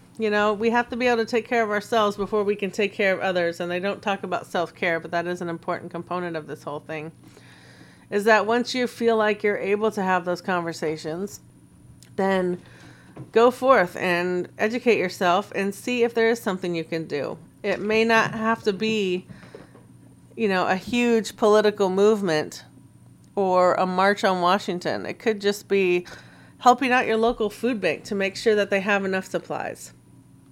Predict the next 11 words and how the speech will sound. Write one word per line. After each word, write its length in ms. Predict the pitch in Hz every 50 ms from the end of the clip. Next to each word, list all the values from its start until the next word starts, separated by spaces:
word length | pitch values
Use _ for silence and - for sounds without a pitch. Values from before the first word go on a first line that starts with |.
| - - - -
It 180 | 220 220 208 -
could 260 | - 240 226 202 185
be 460 | 196 214 214 214 214 208 202 214 214 - - - - - - - - -
finding 460 | - - - 214 214 220 220 214 208
out 220 | 208 208 196 143
what 120 | 202 208 202
the 100 | 196 190
local 340 | 196 196 196 190 185 185
shelter 420 | 185 - - 190 196 190 - 214 190
needs 540 | 190 190 185 185 185 185 180 185 180 - -
and 640 | - 196 180 170 170 165 165 165 165 160 165 160